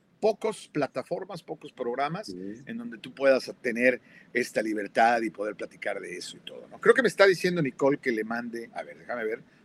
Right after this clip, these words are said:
Speaker 1: la producción.
Speaker 2: Ah, que
Speaker 1: Este
Speaker 2: le mandes el número de, de
Speaker 1: Ah.
Speaker 2: Gabriel, ¿no?
Speaker 1: El, el, no, no, no, parece que ya está, pero como tú dijiste, a ver si por ahí tenía algún, alguno de los segmentillos.
Speaker 2: Oh, oh,
Speaker 1: Eh,
Speaker 2: sabroseando,
Speaker 1: para
Speaker 2: nomás ponle sabroseando en, en YouTube y con eso.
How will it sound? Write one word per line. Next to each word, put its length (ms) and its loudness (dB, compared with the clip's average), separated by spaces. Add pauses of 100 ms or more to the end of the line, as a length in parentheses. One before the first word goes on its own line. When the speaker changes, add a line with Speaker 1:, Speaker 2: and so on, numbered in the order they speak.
Speaker 1:
la 100 -14
producción. 600 0 (480)
Speaker 2:
Ah, 140 -2
que 60 0
Speaker 1:
Este 140 -4
Speaker 2:
le 60 6
mandes 240 6
el 100 0
número 300 6
de, 140 2 (1000)
de 200 2
Speaker 1:
Ah. 100 4
Speaker 2:
Gabriel, 560 2 (180)
¿no? 220 -12 (880)
Speaker 1:
El, 300 12
el, 280 2
no, 220 12
no, 100 12
no, 140 10
parece 240 4
que 100 -4
ya 100 2
está, 300 2
pero 180 2
como 160 -6
tú 100 -4
dijiste, 320 -6
a 20 2
ver 120 -2
si 80 -16
por 140 -6
ahí 100 -2
tenía 200 -8
algún, 380 -14
alguno 320 -12
de 60 -10
los 100 -14
segmentillos. 500 2
Speaker 2:
Oh, 800 6
oh, 200 -2
Speaker 1:
Eh, 60 6
Speaker 2:
sabroseando, 640 6
Speaker 1:
para 100 4
Speaker 2:
nomás 140 2
ponle 240 2
sabroseando 640 2
en, 140 0
en 140 -2
YouTube 420 -6
y 60 -14
con 160 -8
eso. 280 -12